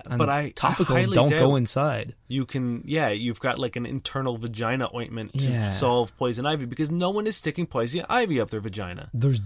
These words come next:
Speaker 1: definitely one of our listeners who does, though. And you know who you are.
Speaker 2: You know who you
Speaker 1: You
Speaker 2: are.
Speaker 1: spooky fuck. <laughs>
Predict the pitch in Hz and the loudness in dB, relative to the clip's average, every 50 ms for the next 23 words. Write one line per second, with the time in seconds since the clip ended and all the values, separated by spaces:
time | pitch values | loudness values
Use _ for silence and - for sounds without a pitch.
0 | 101 - - 170 160 156 151 127 - 143 143 151 147 139 139 139 131 135 131 120 | -6 2 8 8 10 10 10 8 6 2 2 2 2 2 2 4 4 2 2 2
1 | 127 123 123 123 123 117 - 123 120 117 - 120 117 113 120 117 113 110 101 104 | 2 2 2 2 0 0 0 0 -2 0 0 -2 0 0 0 0 0 -2 -2 -2
2 | 110 110 107 104 104 101 - _ _ _ _ - - - 123 123 131 107 95 104 | -2 -2 -2 -2 -4 -6 -8 _ _ _ _ -14 -12 -10 -10 -10 -8 -8 -8 -8
3 | 110 - 120 117 113 - - 104 - 110 120 120 - - _ _ _ _ _ - | -8 -8 -8 -8 -8 -10 -10 -10 -10 -10 -10 -12 -12 -16 _ _ _ _ _ -20
4 | _ 123 117 123 127 127 - - - - 90 90 - 120 - - - - - - | _ -18 -16 -16 -14 -14 -16 -18 -18 -18 -16 -12 -12 -10 -6 -2 0 0 0 -2
5 | - - - 62 - - - - - - - - 151 139 - - - - - - | -2 -4 -4 -4 -4 -6 -10 -10 -10 -6 -6 -4 -4 -4 -8 -10 -20 -20 -20 -20
6 | _ _ - - _ _ _ _ - | _ _ -20 -20 _ _ _ _ -18